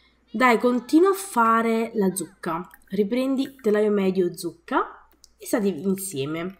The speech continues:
Che bello, tutte queste foglie a terra. Peccato che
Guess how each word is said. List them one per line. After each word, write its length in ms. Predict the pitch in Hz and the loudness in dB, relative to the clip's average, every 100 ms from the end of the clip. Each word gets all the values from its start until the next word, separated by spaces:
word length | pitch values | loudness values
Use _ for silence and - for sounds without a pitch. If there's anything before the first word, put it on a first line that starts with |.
| _ | _
Che 140 | - 196 | -8 -8
bello, 560 | 170 165 123 170 170 | -6 -8 -4 -2 -2
tutte 340 | 175 180 196 208 | -6 -10 -8 -4
queste 320 | 202 202 208 | -4 -4 -8
foglie 320 | 202 202 208 | -4 -2 0
a 60 | 196 | -2
terra. 1040 | - - 196 202 208 202 196 202 208 208 - 320 - - _ _ _ | -6 -2 0 2 2 2 2 4 6 4 2 -10 -14 -20 _ _ _
Peccato 680 | 247 247 - 311 370 247 | -2 -2 2 4 6 2
che 520 | 226 233 233 233 - | 0 2 4 2 -2